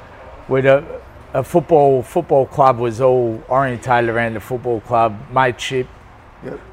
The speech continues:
Speaker 1: So wh-, when I went into fighting, uh, into an individual sport, it was all about me. Like, I was, I would get up at five A M, I'd be go run, running by myself. No one was driving me to push me to do that stuff.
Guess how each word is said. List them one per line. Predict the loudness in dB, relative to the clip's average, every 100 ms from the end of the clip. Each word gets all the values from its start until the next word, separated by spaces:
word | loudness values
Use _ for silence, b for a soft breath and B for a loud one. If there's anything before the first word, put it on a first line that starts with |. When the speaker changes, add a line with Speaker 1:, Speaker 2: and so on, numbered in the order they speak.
| -12
Speaker 1:
So | -2 0 2
wh-, | 2 0
when | 0
I | 2
went | 2 0
into | -2 -4
fighting, | -4 0 0 0 -6 -6
uh, | -4 -4 -6 -18 -12
into | -6 -2 -2
an | -2
individual | -4 -4 -6 -4 -6 -6
sport, | -6 -2 0 -2 -8 -4
it |
was | -4 0
all | 0 2
about | 2 0 0
me. | -2 -4
Like, | -4
I | -2 0 2
was, | 0 -2 -10 -20 B B B B B 0
I |
would | 0 2
get | 2 2
up | 2
at | 0 -4
five | 0 2 2
A | 0
M, | -2 -2 0
I'd | 0
be | -2
go | -2 0 0
run, | 0 -4 -2
running | -2 -2 0
by | 0
myself. | 0 -4 -4 -2 -2
No | -2 0
one | 0 -2
was | -8
driving | -2 0 0 0
me | -4 -4
to | -6
push | -8 -10 -8
me | -8
to | -8
do | -4 -4
that | -2 -4 -6
stuff. | -4 -4 -4 -8